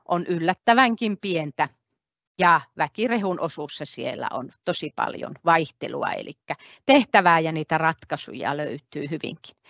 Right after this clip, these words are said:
Tää rehukustannusten vaihtelu, sanoinkin, että se keskimäärin se yksitoista piste yksi, yksitoista nolla kuusi. Meillä nostettiin rekisterihintoja, mutta tästä näkyy, että vaihtelu on suurta, mutta maidon hinta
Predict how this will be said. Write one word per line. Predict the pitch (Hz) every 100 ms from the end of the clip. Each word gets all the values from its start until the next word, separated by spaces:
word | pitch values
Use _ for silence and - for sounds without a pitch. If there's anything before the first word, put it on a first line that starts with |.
| - - - _
Tää | 202 196
rehukustannusten | 302 320 277 262 - 233 220 - 202
vaihtelu, | 202 185 - - 170
sanoinkin, | 165 180 165 156
että | -
se | -
keskimäärin | 165 - 156 147 139 135
se | - 165
yksitoista | 185 - - 160 151 - - - _ _ _ _ -
piste | 151 - 147 -
yksi, | 233 - - -
yksitoista | - - 165 160
nolla | 151 147 139 -
kuusi. | - 285 247 - 196 - _ -
Meillä | 175 165 170 _ _ _ _
nostettiin | - 123 170 - 160 - 165 208
rekisterihintoja, | 294 254 - 208 190 180 180 165 165 160 156 151
mutta | 156 - 160
tästä | - 135 - 233
näkyy, | 254 202
että | 185 - 156
vaihtelu | 156 147 - - - -
on | 175 170
suurta, | 330 294 247 -
mutta | 190 185 _ 185
maidon | 175 151 165 302 262
hinta | 220 226 214 208 190